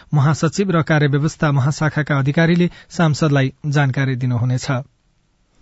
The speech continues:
सरकारले किसानले उत्पादन गरेको धान सकेसम्म छिटो खरिद गर्ने तयारी भइरहेको जनाएको छ।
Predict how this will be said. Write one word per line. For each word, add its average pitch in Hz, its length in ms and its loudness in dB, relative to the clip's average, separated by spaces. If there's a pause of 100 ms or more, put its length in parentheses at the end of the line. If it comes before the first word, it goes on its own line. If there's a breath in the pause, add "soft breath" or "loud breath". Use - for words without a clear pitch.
(500 loud breath)
सरकारले 233 440 0
किसानले 214 420 0
उत्पादन 180 420 0
गरेको 180 320 2
धान 147 240 2
सकेसम्म 160 560 0
छिटो 170 320 -2
खरिद 156 280 0
गर्ने 151 320 2
तयारी 147 340 2
भइरहेको 156 480 2
जनाएको 139 420 0
छ। - 120 -2